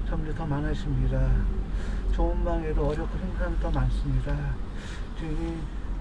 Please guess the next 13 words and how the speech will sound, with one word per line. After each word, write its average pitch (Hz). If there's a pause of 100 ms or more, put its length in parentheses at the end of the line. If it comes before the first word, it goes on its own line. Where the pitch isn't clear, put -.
(440)
정말 156 (340)
하나님의 185
은혜가 160
없으면 143 (560)
우리 165
이 151
사역 -
못합니다. 127 (1080)
이 185
사역하는 202
것도 185
하나님의 185
은혜시고, 139